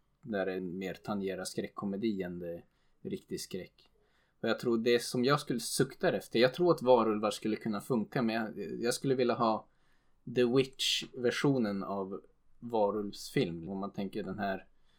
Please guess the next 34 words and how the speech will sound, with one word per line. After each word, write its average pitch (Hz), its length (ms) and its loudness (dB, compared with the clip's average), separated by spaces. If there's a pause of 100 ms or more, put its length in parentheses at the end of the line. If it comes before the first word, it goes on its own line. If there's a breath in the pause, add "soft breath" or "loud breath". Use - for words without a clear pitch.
(140)
Robert 120 460 2
Eggers-filmen 107 1400 0
The 113 60 -4
Witch, - 480 -6
att - 200 -6
man 104 220 -4 (420)
har 117 400 2
varulvsmytoset 110 1400 -2
och 107 160 -4
placerar 127 680 4
det 101 240 0
i 120 200 -6
liksom 104 440 -4
rätt 123 280 2 (260)
tid 127 240 -4
och - 120 -8
plats - 540 -4 (600)
där 110 120 -2
det 101 100 0
faktiskt - 460 -6
var 131 180 2
riktigt - 300 -10
otäckt. - 640 -6
Häxor - 480 2
tycker 117 280 -4
jag 123 100 6
också 113 260 -6
kan 98 180 -4
vara 95 180 0
en 90 100 -6
sån 101 300 -4
grej 98 220 0
som 95 200 -10
kan 92 220 -10